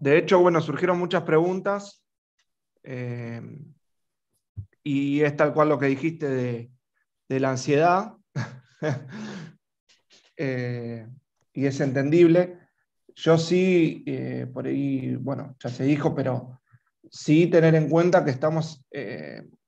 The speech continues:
que estamos en, en una zona periurbana, en contacto, en una transición entre lo, lo urbano y lo rural,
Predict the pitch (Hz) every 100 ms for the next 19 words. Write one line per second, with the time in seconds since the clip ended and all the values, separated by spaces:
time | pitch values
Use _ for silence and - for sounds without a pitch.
0 | _ _ _ 131 127 156 175 160 139 -
1 | 143 147 143 160 170 165 151 151 151 147
2 | 135 127 123 131 131 156 147 - 160 165
3 | - 143 139 165 156 147 127 131 160 165
4 | 160 143 139 135 131 117 - _ _ _
5 | _ _ - _ _ _ _ - 143 139
6 | 160 170 165 147 143 151 175 196 214